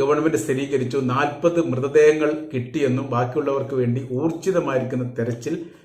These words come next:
ആരംഭിച്ചിരിക്കുന്നു എന്നുമാണ് അമേരിക്കയുടെ ഗവൺമെന്റ് പ്രതിനിധികൾ ഈ വിഷയവുമായിട്ട് ബന്ധപ്പെട്ട് നടത്തിയിരിക്കുന്ന വിവരണം. അതോടനുബന്ധിച്ച് നടന്ന ദുരന്തത്തിൽ വലിയ രീതിയിലുള്ള രാഷ്ട്രീയ വിഷയങ്ങളും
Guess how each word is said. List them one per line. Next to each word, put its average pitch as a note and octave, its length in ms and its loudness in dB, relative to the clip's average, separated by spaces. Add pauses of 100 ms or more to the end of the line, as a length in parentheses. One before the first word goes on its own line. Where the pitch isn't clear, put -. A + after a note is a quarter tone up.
(380)
ആരംഭിച്ചിരിക്കുന്നു C3+ 800 0 (160)
എന്നുമാണ് A#2 440 0 (920)
അമേരിക്കയുടെ D#3+ 600 6 (120)
ഗവൺമെന്റ് D#3 540 4
പ്രതിനിധികൾ B2+ 400 0 (120)
ഈ - 20 -4 (120)
വിഷയവുമായിട്ട് B2 640 -2
ബന്ധപ്പെട്ട് A#2 460 0
നടത്തിയിരിക്കുന്ന A2+ 540 -4 (100)
വിവരണം. G#2+ 340 -4 (680)
അതോടനുബന്ധിച്ച് G3 840 8 (640)
നടന്ന F#3 300 4 (120)
ദുരന്തത്തിൽ F#3 580 6 (340)
വലിയ F3+ 260 4 (140)
രീതിയിലുള്ള E3 440 4 (360)
രാഷ്ട്രീയ D#3+ 580 2
വിഷയങ്ങളും C#3+ 680 0